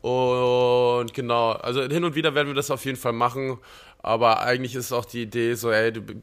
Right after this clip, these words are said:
mit der Familie im Restaurant, dann so, dann gehen die Eltern nach Hause, du gehst noch in die Bar und dann ge-, unten vielleicht ist dann auch noch was und wollen wir auch mal hin und wieder Konzerte machen. Äh, ich will ja mit verschiedenen Musikern und, äh, Labels und Management zusammenarbeiten, dass sie halt ihre eigenen Abende auch kuratieren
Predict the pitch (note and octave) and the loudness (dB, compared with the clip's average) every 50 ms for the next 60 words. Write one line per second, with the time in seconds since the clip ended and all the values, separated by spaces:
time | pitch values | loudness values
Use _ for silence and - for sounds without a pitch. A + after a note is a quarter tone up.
0 | - _ _ _ _ - - F2+ A2+ A2 A2+ - - A#2+ A2+ A#2+ A#2+ A#2 A2 A2 | -18 _ _ _ _ -16 -8 -6 -4 -2 -2 -4 -4 -4 -4 -4 -2 -2 -2 -4
1 | A2 - - A2+ G#2 A2+ A#2 A#2+ A#2 A#2 A#2+ A#2 A#2 G#2 G#2+ G#2+ G#2+ G#2+ G#2 G#2+ | -4 -4 -6 -6 -2 0 2 4 4 4 4 4 2 2 0 0 0 -2 -2 -4
2 | G#2 G2+ G2 F#2+ F#2+ G#2+ A2 A2 G#2+ G#2 G2 - - - G#2 G#2 G2+ G2+ G#2 A#2 | -6 -6 -8 -8 -6 -4 -2 0 0 -2 -2 -4 -4 -4 -4 -4 -6 -6 -6 -6
3 | A#2 A2+ A2+ G#2 A2+ B2 A#2 C3+ B2 A#2 A2+ G2+ G2+ G#2+ A2+ B2+ B2+ A2+ A2 A#2 | -4 -2 -2 0 0 0 0 -2 -2 -2 -2 -2 0 2 4 4 4 2 2 0
4 | A#2 A#2 A#2 G#2 A2+ G#2+ F#2+ A#2 A#2 - - A#2 A#2 A#2+ A#2 A2 G2 - A2+ G#2 | 2 2 0 0 -4 -6 -6 -6 -6 -6 -6 -6 -6 -6 -6 -6 -2 0 2 2
5 | A2 A2+ A#2 A2+ A2+ A2+ A2 G#2+ A2+ G#2+ - F#2+ F#2+ E2+ - G2+ A#2+ A#2 - A#2 | 4 4 2 2 0 0 -2 -4 -6 -8 -10 -10 -12 -10 -8 -8 -8 -8 -8 -8
6 | A#2+ A2 - - - A#2+ A2 A2 G#2+ - G#2+ - - G#2+ G#2+ G#2+ A2+ A#2+ A#2+ A#2 | -10 -10 -10 -10 -6 -4 -4 -4 -4 -6 -8 -8 -8 -8 -6 -4 -4 -2 -2 0
7 | A2+ A#2 A2+ A#2 A2+ A2+ - - - - - - - - - A#2+ A#2 A2+ A#2 A#2 | 2 2 2 2 2 0 -2 -8 -10 -12 -14 -14 -10 -6 -6 -2 2 2 2 4
8 | A#2 A2+ A2 A2 A#2 A2 A#2 A#2+ A#2 A2+ G#2+ G#2+ A2 G#2+ - - A2+ - - C3 | 4 2 2 2 0 0 0 0 -2 -2 -2 -2 -2 -2 -2 -4 -6 -2 2 2
9 | A#2+ A2+ B2 A#2+ A#2+ A2+ A2+ G#2+ A2 A2 A2 G#2+ - - - - - - - - | 2 2 0 0 0 0 0 0 -2 -4 -6 -6 -8 -14 -18 -18 -18 -10 -4 -2
10 | A2 A2 A2+ G#2+ G#2 G#2 G#2 G2+ - A#2+ A#2 A2+ A2 A2+ A2 G#2 - A2+ G#2 - | 0 2 2 2 2 2 0 0 -2 0 2 2 2 0 -2 -4 -6 -8 -6 -6
11 | A#2 A2+ A2 A2+ A2 A2 A2+ A#2+ B2 A2+ A#2 G#2+ - A#2+ A2+ A2 A2 A2 G#2 - | -4 -4 -4 -4 -4 -4 -2 -4 -4 -4 -6 -2 0 0 0 2 0 -2 -4 -8
12 | - - - G#2 A2 A2 G#2+ G2+ G2+ G2+ G2 G#2 A2 A#2 A#2+ A2 A#2 G#2+ - - | -12 -10 -4 0 0 2 2 0 0 -2 -2 0 2 2 2 0 -2 -6 -6 -8
13 | - A2 A2 A2+ A#2+ A#2+ G#2 G#2+ A2+ A#2 G#2+ - - G#2 G#2 G#2+ G#2+ G#2+ G2+ G#2 | -6 -2 -2 -2 -2 -4 -4 -4 -4 -4 -4 -4 -2 0 0 2 2 2 0 0
14 | G2 G#2+ G#2 G#2+ G2 G#2+ G#2+ F#2+ G#2+ G2+ - - G#2 F#2+ F#2+ F#2 - D#2 G#2 G2 | 2 2 2 0 0 -4 -8 -8 -8 -8 -6 -4 -4 -4 -4 -4 -6 -6 -4 -2
15 | G2 F#2 G#2 G#2+ A2 G#2+ G2 F#2+ F#2+ G#2 A2+ A#2+ B2+ A#2+ A#2 A2+ A2 - - - | -2 -2 -2 -2 -2 -4 -4 -2 2 2 2 2 4 2 2 2 0 -2 -8 -6
16 | G#2+ A2 A2+ G#2+ - - A#2 A2+ A2+ A2 A2 | -4 -4 -4 -4 -6 -6 -4 -2 -2 -2 -2